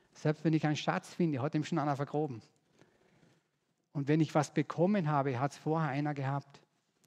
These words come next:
Und ich finde das treffend, wie die Bibel das ausdrückt, dass sie die Demut in Anspruch, also herauskehrt und sagt, wir müssen immer daran denken,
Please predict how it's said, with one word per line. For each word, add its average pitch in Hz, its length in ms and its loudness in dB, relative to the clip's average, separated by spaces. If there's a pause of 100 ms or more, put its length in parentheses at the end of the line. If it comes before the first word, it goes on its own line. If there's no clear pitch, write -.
(340)
Und 139 120 -4
ich 143 100 -2
finde 160 280 2
das 135 120 -6
treffend, 151 440 0
wie 156 80 -2
die 143 80 -2
Bibel 160 320 -2
das 147 160 -6
ausdrückt, 139 680 -8 (800)
dass 135 180 -4
sie 156 100 -4
die 135 160 -2
Demut 170 480 0
in 147 120 -4
Anspruch, 156 440 -8 (280)
also 123 360 -6
herauskehrt 135 1160 -6
und 123 120 -6
sagt, - 360 -8
wir 139 60 -4
müssen 147 300 -8
immer 170 260 -6
daran 143 320 -6
denken, 139 500 -8